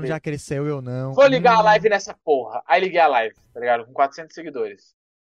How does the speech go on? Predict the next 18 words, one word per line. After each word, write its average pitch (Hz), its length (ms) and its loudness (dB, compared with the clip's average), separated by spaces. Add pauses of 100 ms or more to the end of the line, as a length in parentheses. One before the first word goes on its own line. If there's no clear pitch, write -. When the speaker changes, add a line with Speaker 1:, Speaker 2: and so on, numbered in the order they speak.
(520)
Speaker 1:
Aí 156 160 2
comecei 175 260 -10
a - 40 -18
fazer 185 200 -4
live. 139 420 0
Ah, 147 160 -4 (140)
eu 156 100 -4
tinha 165 140 -12
quatrocentos 202 540 -4
inscritos 196 680 -14
e 185 160 -6
aí 185 140 -2
colou 190 260 -4
seis 226 280 -10
pessoas 196 320 -12
na 196 80 -12
minha 190 120 -12
live. 117 280 -2